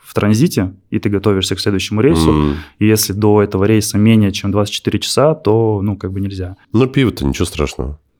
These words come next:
Speaker 1: Ну, на самом деле это всё очень строго. То есть, если где-то кто-то что-то узнает, но опять же, да, мы
Speaker 2: А как
Speaker 1: возвращ-,
Speaker 2: узнает? Вы
Speaker 1: воз-
Speaker 2: проходите медицину какую-то?
Speaker 1: Мы проходим стартовую медицину, да. То есть, э, мы приходим на рейс,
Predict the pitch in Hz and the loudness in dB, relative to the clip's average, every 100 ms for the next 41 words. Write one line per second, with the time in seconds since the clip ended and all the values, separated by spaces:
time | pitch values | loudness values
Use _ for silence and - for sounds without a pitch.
0 | - 104 110 120 127 131 139 139 143 131 | -12 -6 -4 -2 0 0 0 0 0 2
1 | 131 127 123 117 - 120 120 110 120 92 | 4 2 2 0 0 -2 -2 -4 -2 -2
2 | 90 - - 101 - 113 110 107 110 123 | -4 -10 -8 -8 -2 -2 -2 -2 0 0
3 | 113 - 120 107 - 117 107 101 98 95 | -2 0 0 0 -2 -2 2 2 2 0
4 | 95 104 117 160 107 113 127 101 98 117 | 0 0 2 0 2 0 2 0 2 2
5 | 117 - 107 92 80 76 67 - 67 71 | 4 2 2 2 2 0 0 -2 0 2
6 | 73 110 98 - 107 98 98 101 180 175 | 4 2 2 0 2 2 0 0 2 2
7 | 82 69 64 - _ _ 95 104 113 127 | 0 -2 -4 -4 _ _ -2 2 2 2
8 | 113 131 120 120 117 117 107 104 - 101 | 2 2 2 0 0 0 0 0 -2 -4
9 | 95 95 95 101 95 - - _ _ _ | -4 -6 -10 -8 -8 -10 -14 _ _ _
10 | 110 - - 98 95 98 104 120 120 104 | -10 -8 -10 -6 -4 -4 0 0 0 0
11 | 117 101 101 110 151 165 - - | 0 2 0 2 4 2 -2 -12